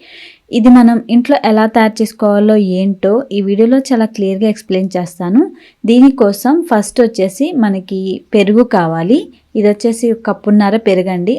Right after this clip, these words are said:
అంటే త్రీ హండ్రెడ్ గ్రామ్స్ వరకు ఉంటుంది. ఈ పెరుగుని ఇలా ఒక కాటన్ క్లాత్ని స్ట్రైనర్లో వేసి, ఈ పెరుగుని ఆ క్లాత్లో వేసి ఇలా మెలపెట్టి ఉంచినట్లయితే మనకి దీనిలో వాటర్ అంతా కూడా పిండినట్లుగా కిందకి వచ్చేస్తాయి అన్నమాట. ఇలా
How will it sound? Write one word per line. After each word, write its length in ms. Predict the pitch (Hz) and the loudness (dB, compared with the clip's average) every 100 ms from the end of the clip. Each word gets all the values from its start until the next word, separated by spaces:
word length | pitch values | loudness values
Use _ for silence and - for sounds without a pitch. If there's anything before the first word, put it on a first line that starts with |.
| - | -4
అంటే 200 | 208 220 359 - | -4 -4 -4 0
త్రీ 100 | 233 214 | 0 2
హండ్రెడ్ 260 | 208 220 214 | 2 0 0
గ్రామ్స్ 260 | 208 202 202 | -2 -2 -2
వరకు 200 | 190 226 208 | -2 -2 -2
ఉంటుంది. 360 | 180 175 175 277 - _ _ 196 | -2 -6 -2 -4 -4 _ _ -4
ఈ 20 | 233 233 | -2 2
పెరుగుని 440 | 214 226 247 381 440 _ 196 | 2 4 4 4 -2 _ 0
ఇలా 180 | 214 240 - 208 | 2 2 0 -2
ఒక 120 | 220 214 | -4 -2
కాటన్ 420 | 196 202 254 262 254 | -2 0 4 4 6
క్లాత్ని 400 | 220 202 202 220 226 | 2 0 0 -2 0
స్ట్రైనర్లో 500 | 214 190 196 208 214 190 | -2 -2 -2 0 0 0
వేసి, 300 | 180 185 359 - _ | -4 -4 -8 -8 _
ఈ 40 | 214 - | -6 -2
పెరుగుని 320 | 196 208 240 226 | 0 2 2 2
ఆ 40 | 208 | -2
క్లాత్లో 400 | 185 185 214 202 | -4 -2 -2 0
వేసి 200 | 185 185 - - | -2 -4 -10 -2
ఇలా 120 | 214 208 196 | 2 4 4
మెలపెట్టి 440 | 196 208 240 262 247 | 0 0 -2 2 4
ఉంచినట్లయితే 720 | 220 214 214 208 196 196 277 349 - 202 | 4 2 -2 0 -4 0 -2 -2 -6 -4
మనకి 280 | 202 202 185 | -4 -4 -2
దీనిలో 280 | 202 190 190 185 185 | 0 0 0 0 0
వాటర్ 320 | 185 208 220 | 0 0 -2
అంతా 180 | 202 208 202 | 0 -2 0
కూడా 140 | 208 226 226 | 0 0 -2
పిండినట్లుగా 680 | 196 202 214 208 202 254 330 415 _ _ | 0 0 -2 -2 -4 -2 -2 -4 _ _
కిందకి 340 | 233 220 233 233 202 | 2 4 4 2 -2
వచ్చేస్తాయి 440 | - 202 208 190 | 0 -4 -2 -6
అన్నమాట. 320 | 175 170 170 240 359 - - - - 226 | -4 -4 -2 -2 -2 -6 -20 -20 -2 2
ఇలా 160 | 247 | 4